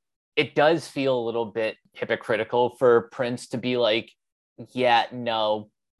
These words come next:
um, not interested," when, when he does, like, he's, he's done his fair share of, like, of covers. Granted, they're live and great,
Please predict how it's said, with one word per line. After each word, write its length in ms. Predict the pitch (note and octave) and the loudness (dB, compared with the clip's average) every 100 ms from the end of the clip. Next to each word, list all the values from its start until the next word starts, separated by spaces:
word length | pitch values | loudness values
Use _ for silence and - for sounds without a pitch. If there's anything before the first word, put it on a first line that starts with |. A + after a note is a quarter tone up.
| - | 0
um, 400 | B2 A#2 A2 - | 4 6 4 0
not 300 | C#3 C3+ A#2+ | 2 4 6
interested," 680 | A#2+ B2+ B2+ - B2 A#2+ B2+ | 4 0 -6 0 0 0 -4
when, 480 | B2 C3 A#2+ A#2+ A2 _ _ _ _ _ _ _ | -2 0 0 -6 -12 _ _ _ _ _ _ _
when 160 | D#3 C3 | -6 -2
he 180 | F3+ | 0
does, 320 | D#3+ E3 D3 C3 | 4 6 6 2
like, 200 | B2+ - _ | 0 -2 _
he's, 340 | - F#3 C#3+ - | -6 -4 -4 -8
he's 300 | - E3+ C3+ - _ _ _ - C3+ | -10 -8 -8 -14 _ _ _ -14 0
done 600 | C3+ B2 A#2 A2+ G#2 G2+ | 2 2 -2 -6 -10 -14
his 260 | - B2 - | -4 -4 -2
fair 280 | B2+ A2 G#2+ | -2 0 -2
share 320 | - G2+ G2 | -6 -6 -4
of, 160 | F#2 | -2
like, 280 | A2 G2 - _ _ _ - | 0 -2 -4 _ _ _ -2
of 200 | A#2 - | -2 -2
covers. 480 | B2 G#2 G#2 G2+ G2+ | -2 -2 -2 -6 0
Granted, 340 | F3 F3+ E3 | 2 4 4
they're 140 | D3 A#2 | 4 4
live 640 | A#2+ A#2+ A2 G2+ G2 F2+ - | 4 6 6 2 -2 -8 -6
and 300 | A2+ G2+ F#2 - | -4 -4 -8 -10
great, 440 | B2 B2+ G#2+ G#2+ | -2 0 0 -2